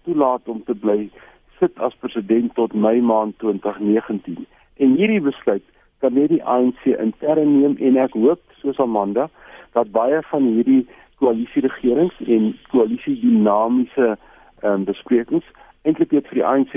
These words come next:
makliker gaan maak of gaan dwing om uiteindelik te kyk na hulle nasionale leier.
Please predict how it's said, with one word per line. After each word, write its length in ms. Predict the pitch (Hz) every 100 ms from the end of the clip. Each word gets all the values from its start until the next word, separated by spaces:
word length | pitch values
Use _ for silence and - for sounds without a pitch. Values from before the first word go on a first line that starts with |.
| 120
makliker 580 | 95 117 - 156 143
gaan 200 | 147 143
maak 280 | 135 139 185 - _ - _
of 140 | 131
gaan 280 | - 127 113
dwing 420 | 113 139 110 127 - _ _ _
om 160 | 117 120
uiteindelik 520 | 117 - 147 135 131 _
te 80 | -
kyk 180 | 131 117 _ _ _ _
na 200 | 104 101
hulle 160 | 104 107
nasionale 540 | 104 - 101 92 90
leier. 320 | 90 82 78